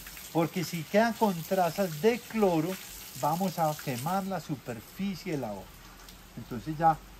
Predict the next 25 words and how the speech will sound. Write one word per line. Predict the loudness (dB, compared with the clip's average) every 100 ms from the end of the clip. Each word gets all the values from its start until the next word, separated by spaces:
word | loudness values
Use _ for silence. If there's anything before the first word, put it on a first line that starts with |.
| -8
la | 0 2
hoja, | 2 2 -2 -4
que | -6 -2
la, | 0 -2 -2
la, | -4 -4 -10 -20 -16 -8
la | -8
espuma | -4 -2 0
quedó | 0 0
limpia | 2 4 4 2 -2 -2 -10 -18 -6
y | -4
ya | 0 2
la | 2
planta | 2 2 2 0 -4 -6 -10 -20 -20 -18 -2
ya | 4 4 4 -4 -20 -20 -2
quedó | 4 6 4 2 -4
organizada. | 2 4 4 2 -2 -2 -6 -8 -10 -12 -14 -12 -10 -12 -16 -18 -20 -20 -2
Bueno, | 4 6 6
amigos, | 6 4 2 -2 -10 -18 -20 -20 -20 -20 -16 -10
espero | -10 -10 2 4 4 0
que | -4
te | -4
haya | -4 -4
gustado | -6 -8 -8
este | -6 -4
video. | -4 -4 -6